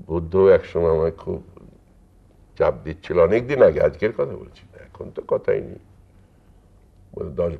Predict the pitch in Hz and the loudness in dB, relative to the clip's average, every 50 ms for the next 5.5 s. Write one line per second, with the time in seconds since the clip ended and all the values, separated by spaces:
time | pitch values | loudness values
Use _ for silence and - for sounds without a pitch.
0 | - - - 78 71 65 67 60 - - - - - - - - 69 87 90 87 | -14 -14 -12 -10 -8 -6 -6 -8 -8 -10 -14 -14 -14 -14 -14 0 2 4 4 4
1 | 80 85 87 85 - 92 90 78 73 71 85 - - - - - - - - _ | 4 2 2 2 2 2 2 2 2 -2 -6 -8 -8 -12 -18 -20 -20 -20 -20 _
2 | - - - - _ _ _ _ _ - - _ _ _ _ _ _ - 127 135 | -20 -20 -20 -20 _ _ _ _ _ -20 -20 _ _ _ _ _ _ 0 4 4
3 | 139 131 123 117 131 143 143 131 110 - 120 120 127 131 123 131 135 127 113 120 | 6 6 8 8 6 6 6 4 4 6 8 8 10 10 8 8 6 4 2 2
4 | 120 135 131 - 139 139 139 131 131 127 131 127 120 127 117 113 101 98 107 113 | 0 0 -2 -2 2 4 4 4 4 4 2 4 4 4 2 2 0 2 2 0
5 | 104 98 - 131 131 120 120 127 123 127 | -2 -4 -8 -8 -6 0 2 2 4 4